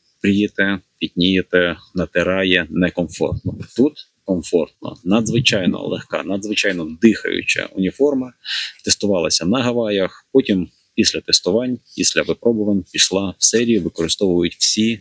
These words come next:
влітку дуже-дуже круто. Лікті посилені спеціальною тканиною, щось на кшталт кордури, в мультикамі.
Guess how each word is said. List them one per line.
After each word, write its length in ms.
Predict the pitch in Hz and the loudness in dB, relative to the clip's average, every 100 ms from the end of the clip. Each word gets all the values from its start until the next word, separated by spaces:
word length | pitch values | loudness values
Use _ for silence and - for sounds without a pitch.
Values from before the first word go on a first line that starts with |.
| - | -8
влітку 680 | 82 85 98 - - 92 82 | -4 0 0 -2 -2 -2 -2
дуже-дуже 560 | - 101 95 87 87 87 | -2 0 0 0 -2 -2
круто. 360 | - 90 - - - - - - - 110 | -2 -2 -2 -10 -8 -6 -4 -6 0 2
Лікті 280 | 107 - | 2 0
посилені 600 | 90 90 - 87 82 85 | -2 0 0 0 0 -2
спеціальною 500 | 80 - - 90 87 | -4 -4 -2 0 -2
тканиною, 420 | 90 156 185 151 92 | -2 0 0 -2 -6
щось 260 | - - - | -8 -8 -8
на 60 | |
кшталт 260 | - 92 - | -2 -2 -2
кордури, 640 | - 107 147 170 135 110 - _ | 0 2 4 2 0 -2 -8 _
в 120 | 87 85 | -8 -2
мультикамі. 760 | 95 - 92 131 135 123 110 | -2 -2 -2 -2 0 -2 -4